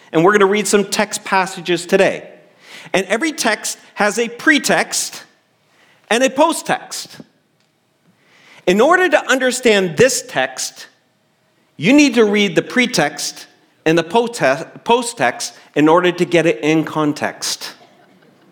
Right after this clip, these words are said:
Do you get what I'm doing there? The text is important,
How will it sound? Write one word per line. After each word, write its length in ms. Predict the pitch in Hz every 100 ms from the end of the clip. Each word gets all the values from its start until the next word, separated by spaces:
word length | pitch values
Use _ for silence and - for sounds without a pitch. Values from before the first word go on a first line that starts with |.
| _
Do 80 | -
you 40 | 127
get 220 | 175 196
what 120 | 220
I'm 80 | 208
doing 180 | 220 240
there? 320 | 254 285 - - - _ _ - - - _ _ _ _ _ _
The 140 | 147 226
text 600 | 226 - 202 208 - -
is 200 | 220 202
important, 760 | 208 - 240 269 - 104 92